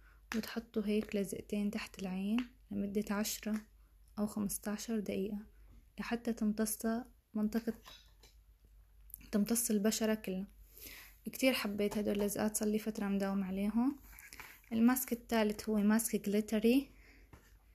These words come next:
بنحط على البشرة وبينشال، مو غسيل، بينشال مثل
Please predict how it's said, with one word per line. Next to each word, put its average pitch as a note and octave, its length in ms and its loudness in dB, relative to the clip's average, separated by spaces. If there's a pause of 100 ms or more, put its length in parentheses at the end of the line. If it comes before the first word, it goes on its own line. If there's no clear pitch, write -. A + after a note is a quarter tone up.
(600)
بنحط G#3+ 340 -2
على G#3 120 2
البشرة A3 540 4 (400)
وبينشال، A#3 920 6 (1120)
مو A#3+ 180 8
غسيل، A3+ 540 4
بينشال A3+ 480 4
مثل A#3 220 4